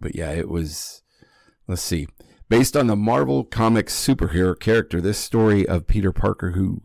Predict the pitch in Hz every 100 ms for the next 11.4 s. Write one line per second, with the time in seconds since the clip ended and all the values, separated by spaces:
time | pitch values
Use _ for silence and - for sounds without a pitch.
0 | - 98 98 90 87 95 113 143 101 101
1 | - 76 82 131 131 - _ _ _ -
2 | 80 90 98 113 135 143 - 90 78 82
3 | 95 92 85 95 98 110 95 90 78 87
4 | - - _ _ - 104 113 95 104 110
5 | 104 92 - 123 98 - - 71 - -
6 | 95 98 92 98 95 95 92 107 92 58
7 | 65 76 76 78 82 87 90 - - _
8 | _ - - 113 135 117 113 - 90 95
9 | 131 113 85 87 110 _ _ - 135 95
10 | - - 120 107 - 127 - 135 131 139
11 | - 131 -